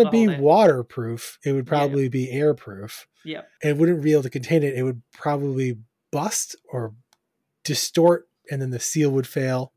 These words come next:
Speaker 1: Yeah,
Speaker 2: And
Speaker 1: yeah,
Speaker 2: it would
Speaker 1: yeah.
Speaker 2: come out. And that is just such a small,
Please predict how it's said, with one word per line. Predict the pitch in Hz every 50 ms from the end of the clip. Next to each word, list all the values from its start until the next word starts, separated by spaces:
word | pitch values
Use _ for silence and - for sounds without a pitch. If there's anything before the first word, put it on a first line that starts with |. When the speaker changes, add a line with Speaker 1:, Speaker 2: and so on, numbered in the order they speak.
| _ _ _
Speaker 1:
Yeah, | 170 160 156 151 143 139
Speaker 2:
And | 135 139
Speaker 1:
yeah, | 143 139
Speaker 2:
it |
would | 139 135
Speaker 1:
yeah. | 123
Speaker 2:
come | - - 147 139
out. | 143 151 165 180 _ _ _ _ _ _ _ _ _ _ _ -
And | - 156 151 147 143 139 135 131 - _ _ _ _
that | - 202 240 277
is | 254 202
just | 180 160 - -
such | - 139 - -
a | 131 120
small, | - - - - 135 127 123 123 123 123 120 120 120